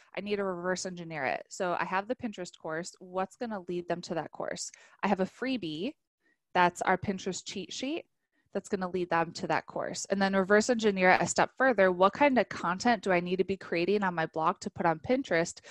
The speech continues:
that's gonna lead them to that freebie? And so I need to be creating content about Pinterest. And so you have to know what that customer journey is gonna look like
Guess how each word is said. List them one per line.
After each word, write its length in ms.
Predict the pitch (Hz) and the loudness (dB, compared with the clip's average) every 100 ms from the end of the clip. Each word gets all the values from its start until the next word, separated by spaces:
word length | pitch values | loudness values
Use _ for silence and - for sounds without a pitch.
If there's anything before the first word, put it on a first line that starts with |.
| - - | -12 0
that's 180 | 196 - | 0 2
gonna 220 | 208 185 170 | -2 -2 -2
lead 180 | 196 190 | -4 -2
them 160 | 180 175 | -2 -4
to 160 | - | -8
that 180 | 160 151 _ _ | -8 -8 _ _
freebie? 500 | 202 180 180 185 202 _ _ - | -14 -14 -16 -20 -20 _ _ -18
And 100 | - | -8
so 100 | 196 | -4
I 60 | |
need 200 | 190 196 | -4 -6
to 40 | 196 | -8
be 140 | 208 | -10
creating 380 | - 208 185 185 | -10 -10 -8 -10
content 440 | - 170 - 185 | -10 -10 -8 -10
about 240 | 175 165 - 185 | -8 -8 -8 -14
Pinterest. 440 | 170 - - - _ _ - - | -16 -16 -18 -18 _ _ -20 -18
And 100 | 190 | -12
so 100 | 220 | -10
you 120 | 214 | -6
have 200 | 220 226 | -4 -4
to 140 | 277 | -4
know 260 | 226 190 185 | -6 -4 -4
what 300 | 185 175 175 - | -4 0 0 2
that 200 | 180 - | -2 -2
customer 520 | - 196 - 180 165 | -10 -12 -14 -14 -14
journey 420 | 160 160 160 185 | -12 -12 -12 -10
is 140 | 190 - | -10 -10
gonna 240 | 165 156 151 | -12 -12 -14
look 180 | 160 214 | -14 -8
like 200 | 240 | -8